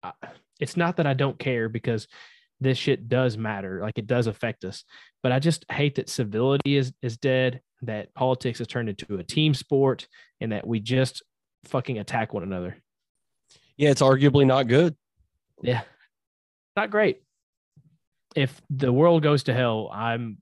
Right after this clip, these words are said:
Speaker 1: gonna be one of the first people to die. That's for certain. Because I'm not, I don't, I can't hunt and I can't farm. Like,
Speaker 2: Can't skin
Speaker 1: I'm
Speaker 2: a
Speaker 1: screwed.
Speaker 2: buck. Can't
Speaker 1: I'm
Speaker 2: run a
Speaker 1: screwed.
Speaker 2: trot line.
Speaker 1: Yeah, I'm screwed. Once
Speaker 2: Do you
Speaker 1: McDonald's
Speaker 2: say
Speaker 1: stops having a
Speaker 2: grace?
Speaker 1: drive-through, I'm fucked.
Speaker 2: Do you say
Speaker 1: <laughs> I get
Speaker 2: ma'am?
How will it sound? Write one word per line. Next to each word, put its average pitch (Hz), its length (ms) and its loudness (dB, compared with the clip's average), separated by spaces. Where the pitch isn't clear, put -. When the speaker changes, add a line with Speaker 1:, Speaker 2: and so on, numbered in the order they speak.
Speaker 1:
gonna 123 160 -2
be 110 100 -6
one 110 140 -4
of 101 60 -6
the - 40 -12
first 107 200 -8
people 101 220 -10
to 98 60 -8
die. 87 300 -8
That's 117 180 -6
for - 160 -10
certain. - 400 -8
Because 120 240 -2
I'm 104 160 -2
not, - 100 -4
I 110 100 0
don't, 127 140 -2
I 113 60 -4
can't - 360 -6
hunt - 460 -6
and 107 100 -6
I 110 40 -4
can't - 340 -6
farm. 110 500 -2
Like, - 80 -8
Speaker 2:
Can't 120 140 0
skin 120 120 0
Speaker 1:
I'm 127 60 4
Speaker 2:
a 117 40 2
Speaker 1:
screwed. 110 160 2
Speaker 2:
buck. 107 200 2
Can't 110 160 0
Speaker 1:
I'm 95 40 -2
Speaker 2:
run 110 160 0
a - 20 0
Speaker 1:
screwed. 113 80 -2
Speaker 2:
trot 104 300 -2
line. 95 400 -8
Speaker 1:
Yeah, 104 160 -12
I'm 135 160 -2
screwed. - 300 -6
Once 156 180 0
Speaker 2:
Do 180 60 4
you 165 40 2
Speaker 1:
McDonald's 147 300 4
Speaker 2:
say 120 100 6
Speaker 1:
stops 110 280 4
having 151 160 4
a - 20 2
Speaker 2:
grace? 127 100 2
Speaker 1:
drive-through, 131 580 2
I'm 127 140 -10
fucked. - 300 -14
Speaker 2:
Do 107 60 -2
you 107 60 0
say 113 160 0
Speaker 1:
<laughs> - 20 2
I - 20 -
get - 20 2
Speaker 2:
ma'am? 107 460 0